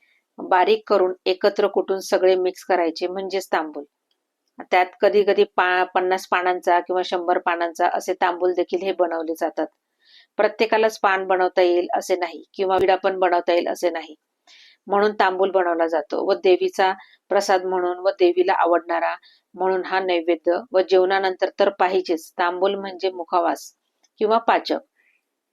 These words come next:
चला तर मग आता इथे मी पानांचे असे बारीक बारीक आपल्याला कट करून घ्यायचे आहे, कातरण करून घ्यायचे आहे. तर सगळ्या पानांचं मी आता हे असे कट करून घेणार आहे बारीक बारीक.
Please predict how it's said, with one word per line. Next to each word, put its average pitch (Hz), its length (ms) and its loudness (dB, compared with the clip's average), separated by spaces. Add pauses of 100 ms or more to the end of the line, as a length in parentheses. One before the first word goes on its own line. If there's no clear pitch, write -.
(460)
चला 196 200 2
तर 170 180 -4
मग 170 140 -2
आता 170 200 0
इथे 185 260 0
मी 202 120 -4
पानांचे 185 520 0
असे 185 220 -2
बारीक 175 400 0
बारीक 175 280 -2
आपल्याला 165 360 -2 (1200)
कट 214 180 0
करून 190 300 2
घ्यायचे 185 280 -6
आहे, 185 120 0
कातरण 180 440 -2
करून 175 260 -2
घ्यायचे 170 340 -4
आहे. 170 200 -6 (640)
तर - 40 -20
सगळ्या 190 340 0
पानांचं 175 520 -4
मी 175 100 -6
आता 170 200 -6
हे 175 180 -6
असे 180 240 -4
कट 180 280 -4
करून 175 240 -4
घेणार 165 280 -6
आहे 160 180 -10
बारीक 165 360 -6
बारीक. 156 220 -8